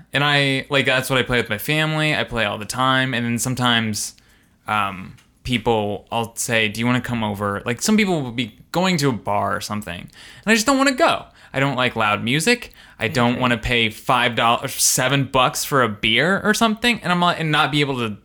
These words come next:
Speaker 1: scream over Rihanna to my
Speaker 2: I
Speaker 1: friends.
Speaker 2: hear that. Yeah, I agree.
Speaker 1: So I'm
Speaker 2: So
Speaker 1: like
Speaker 2: wait, do you play games like, do you know gestures? I mean,
Speaker 1: Yeah.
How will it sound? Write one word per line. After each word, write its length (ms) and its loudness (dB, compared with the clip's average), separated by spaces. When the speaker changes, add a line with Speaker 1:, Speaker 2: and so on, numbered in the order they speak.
Speaker 1:
scream 520 -2
over 540 2
Rihanna 440 4
to 40 0
my 120 2
Speaker 2:
I 20 -2
Speaker 1:
friends. 440 2
Speaker 2:
hear 80 -4
that. 320 -8
Yeah, 260 -12
I 100 -10
agree. 480 -14
Speaker 1:
So 160 0
I'm 140 4
Speaker 2:
So 140 6
Speaker 1:
like 60 6
Speaker 2:
wait, 420 2
do 100 0
you 320 0
play 340 0
games 300 -2
like, 220 -2
do 80 -8
you 60 -2
know 120 -2
gestures? 880 -6
I 120 -2
mean, 120 0
Speaker 1:
Yeah. 440 4